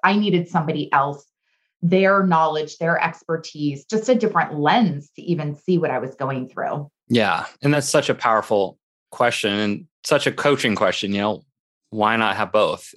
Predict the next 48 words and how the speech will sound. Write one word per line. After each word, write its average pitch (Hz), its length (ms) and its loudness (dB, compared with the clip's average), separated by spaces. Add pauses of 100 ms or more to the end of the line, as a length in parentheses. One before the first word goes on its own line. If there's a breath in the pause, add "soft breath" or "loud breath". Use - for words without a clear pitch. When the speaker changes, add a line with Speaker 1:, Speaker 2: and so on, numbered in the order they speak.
Speaker 2:
And 101 380 -2 (100)
that's 135 180 2
a 139 60 0
realization. 110 580 0
You're 104 120 -2
like, 101 100 -4
"Oh, 113 340 2 (200)
that's 127 240 0
a - 20 -10
question 123 300 0
you 117 100 4
didn't 127 400 2
ask 98 260 -2
yourself 95 360 0
'cause 131 160 -2
you 151 80 4
didn't 151 180 0
think 135 220 -2
it 139 80 0
was 127 160 -2
a 113 80 -2
choice. 101 400 -2
It's - 200 -16
either 113 200 0
this 120 260 2
or 101 80 0
that." 98 400 2 (640)
And 107 380 -2
that's 127 240 0
a, 101 200 0 (580)
a - 40 -20
crappy 117 320 0
place 101 380 0
to - 100 -2
put - 280 -2
yourself 92 360 -2
in 95 140 -2
for 101 100 -2
sure. 135 260 2
That 98 200 0
doesn't 104 240 0
feel 120 260 -2
good 85 240 0
at 90 80 -4
all. 101 360 0
It - 100 -20
feels 101 180 -6
stuck. - 400 -2